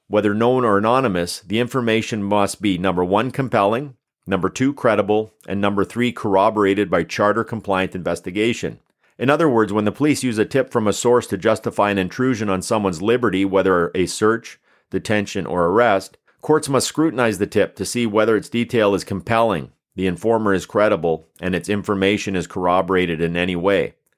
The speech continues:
These are not watertight inquiries, but the totality of the circumstances must meet the reasonable grounds standard. Weaknesses in one area may be made up by strengths in the others.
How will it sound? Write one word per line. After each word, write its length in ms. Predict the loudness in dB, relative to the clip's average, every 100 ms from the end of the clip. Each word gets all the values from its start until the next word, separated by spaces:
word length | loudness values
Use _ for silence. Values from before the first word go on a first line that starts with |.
| -2
These 180 | 0 2
are 60 |
not 200 | 2 2
watertight 520 | 4 2 2 2 0 -2
inquiries, 640 | -10 0 2 4 2 0 -2
but 160 | -4
the 80 | -4
totality 560 | -6 -2 0 2 2 0
of 80 |
the 60 | -2
circumstances 800 | -2 -2 -2 -2 0 0 -4 -6
must 200 | -6 -6
meet 220 | -6 -4
the 60 | -4
reasonable 400 | -2 -2 -2 -2
grounds 360 | 0 0 -2 -4
standard. 540 | -2 -2 -2 -6 -10 _ _ _ -2
Weaknesses 500 | -2 0 -2 0 0
in 140 | 2
one 200 | 2 2
area 320 | 2 0 0
may 160 | 0 0
be 120 | 0
made 260 | 0 0 2
up 160 | 0
by 100 | 0
strengths 480 | -4 -2 -2 -2 -6
in 160 | -10 -6
the 140 | -2
others. 460 | 0 0 -2 -6